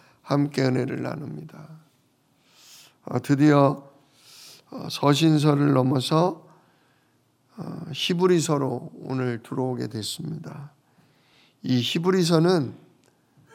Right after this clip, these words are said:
정확하게 저자가 누구다라고 나와 있지는 않습니다. 그러나 굉장히 예수 그리스도의 구원을 우리에게 잘 전달해주는, 어,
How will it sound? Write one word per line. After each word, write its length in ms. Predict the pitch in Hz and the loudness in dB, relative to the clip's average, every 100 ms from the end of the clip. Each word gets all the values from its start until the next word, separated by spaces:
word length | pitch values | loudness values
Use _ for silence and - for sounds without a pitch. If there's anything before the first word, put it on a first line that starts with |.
| 466 - - - _ _ _ _ _ _ - | -20 -18 -20 -20 _ _ _ _ _ _ -6
정확하게 680 | 131 156 175 170 175 156 156 | 2 6 6 4 0 4 2
저자가 600 | 156 143 135 151 147 147 | 2 2 2 2 2 2
누구다라고 1160 | 131 123 139 131 139 139 143 - - 139 135 143 | 0 -4 -2 2 4 4 2 -4 -2 2 2 4
나와 380 | 139 127 135 139 | 4 6 6 6
있지는 600 | 131 127 - 143 156 - | 2 -2 -4 -2 -2 -4
않습니다. 840 | 127 120 - - - 147 156 160 - _ _ _ _ _ _ _ | -6 -8 -10 -12 -12 -14 -16 -20 -20 _ _ _ _ _ _ _
그러나 440 | - 127 135 117 - - _ _ | -4 0 2 0 -4 -20 _ _
굉장히 920 | - 147 175 180 175 175 175 170 147 | 0 2 4 6 8 8 8 6 8
예수 680 | 147 156 165 156 - 165 147 | 6 8 6 2 0 -2 0
그리스도의 760 | 156 143 131 143 139 135 135 - - _ _ _ | 0 0 0 0 2 0 -2 -6 -16 _ _ _
구원을 760 | - 139 147 135 127 139 190 - _ _ _ _ - | 0 6 6 6 4 2 0 -4 _ _ _ _ -8
우리에게 380 | 120 127 120 120 | -2 0 0 -4
잘 400 | - - 135 131 | -10 -6 -4 -2
전달해주는, 1080 | - 127 135 143 139 131 123 147 156 131 - - _ _ _ | -2 0 2 4 2 2 0 2 2 0 -8 -20 _ _ _
어, 180 | - - | -16 -16